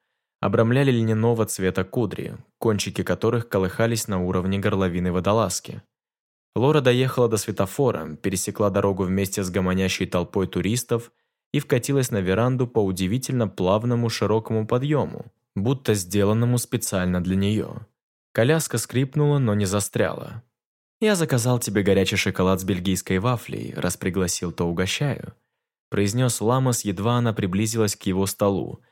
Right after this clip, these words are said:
круглому и накрытому белоснежной накрахмаленной скатертью.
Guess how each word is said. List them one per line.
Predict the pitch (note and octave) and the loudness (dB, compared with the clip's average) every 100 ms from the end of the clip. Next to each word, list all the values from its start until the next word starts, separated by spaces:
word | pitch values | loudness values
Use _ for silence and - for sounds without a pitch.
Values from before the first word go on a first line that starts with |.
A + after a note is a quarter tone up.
| _ _ - | _ _ -6
круглому | C3+ D3+ C#3+ C#3 C3 | -2 0 2 2 2
и | - G#2 | 2 0
накрытому | G2+ G#2+ A#2+ A#2+ A2+ | 0 0 0 0 0
белоснежной | G2+ G2 F#2 - G#2+ B2 B2 | 2 2 2 0 0 0 0
накрахмаленной | A#2 G2+ F#2+ F#2+ F#2 F2+ F2+ | 0 0 -2 0 0 0 0
скатертью. | F2+ - B2 - E2 - - - | -2 0 -2 -2 -8 -8 -10 -12